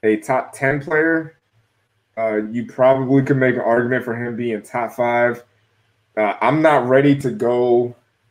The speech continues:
to the length that, uh, Freddie is as far as calling him the best player.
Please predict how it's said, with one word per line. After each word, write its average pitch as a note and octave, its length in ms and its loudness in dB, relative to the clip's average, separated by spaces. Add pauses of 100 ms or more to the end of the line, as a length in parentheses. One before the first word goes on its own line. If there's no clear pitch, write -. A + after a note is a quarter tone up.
(400)
to B2+ 380 -2
the A#2 120 0
length A2+ 640 -6 (220)
that, G#2+ 280 -4
uh, G2+ 160 -2
Freddie C#3+ 560 2
is C#3+ 160 6
as A2 120 -4
far A2+ 140 0
as A2 80 -2
calling A2+ 300 -4
him A2 140 -6
the E2+ 80 -8
best C3+ 420 -2
player. G3+ 420 2